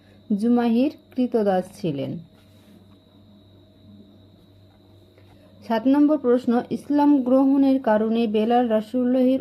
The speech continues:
উপর কিভাবে নির্যাতন করা হতো? উত্তর, ইসলাম গ্রহণের কারণে বেলাল রাসূলুল্লাহের গলায় দড়ি বেঁধে দিয়ে দু পাশ ছেলেদের হাতে ধরিয়ে দিত।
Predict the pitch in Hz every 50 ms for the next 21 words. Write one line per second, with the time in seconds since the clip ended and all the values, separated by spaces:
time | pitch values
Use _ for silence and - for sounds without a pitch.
0 | - - 202 202 208 - 220 240 240 247 - - 277 262 233 247 254 262 277 277
1 | 240 208 196 175 165 - 196 190 - 202 208 247 269 269 - 208 185 185 185 165
2 | 165 151 - - - 143 147 - - _ _ _ - - - - _ _ _ -
3 | - - - - - 208 208 - - 247 - - - - 202 214 208 - - 262
4 | 262 277 294 311 294 262 240 240 233 240 262 262 277 277 254 233 214 208 208 208
5 | 196 180 185 185 190 208 220 226 202 196 185 185 202 214 220 214 208 196 190 -
6 | - 226 220 220 226 233 226 233 240 208 196 208 196 185 170 175 180 202 233 214
7 | 190 196 208 208 202 214 220 190 185 190 185 185 170 202 202 190 180 196 175 160
8 | 151 165 185 180 175 208 208 208 208 220 240 247 - _ _ - - - - -
9 | - - _ - 214 185 180 180 196 226 214 - - - - - - _ _ _
10 | _ - - - - 226 208 196 202 196 190 175 202 196 214 233 262 247 - _
11 | - 202 196 196 - 202 196 220 269 311 302 247 208 214 214 214 208 208 196 185
12 | 175 170 165 156 - -